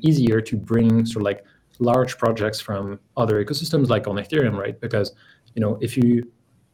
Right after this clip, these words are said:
if you're just one Cosmos chain today and you're trying to pitch, like, one of the major on Ethereum and you tell them, "Hey,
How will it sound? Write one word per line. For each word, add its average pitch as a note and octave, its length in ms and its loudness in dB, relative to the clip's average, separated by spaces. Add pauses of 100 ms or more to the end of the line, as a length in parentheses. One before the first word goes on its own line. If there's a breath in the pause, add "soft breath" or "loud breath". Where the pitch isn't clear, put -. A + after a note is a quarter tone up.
(140)
if B2 160 -6
you're C#3+ 120 8
just C3+ 240 2
one A#2+ 280 0
Cosmos B2 340 -6
chain G#2+ 200 -6
today C3+ 380 0
and G#2+ 100 -4
you're G#2 100 -2
trying B2+ 220 -2
to B2 120 -10
pitch, - 520 -8
like, G#2+ 180 -4
one A#2 100 0
of A2 60 2
the G#2+ 80 -2
major G#2+ 380 -2
on G2 80 -6
Ethereum B2+ 440 0
and G#2+ 80 0
you G#2+ 60 -2
tell A2 200 -4
them, G#2+ 140 -2
"Hey, C3+ 300 0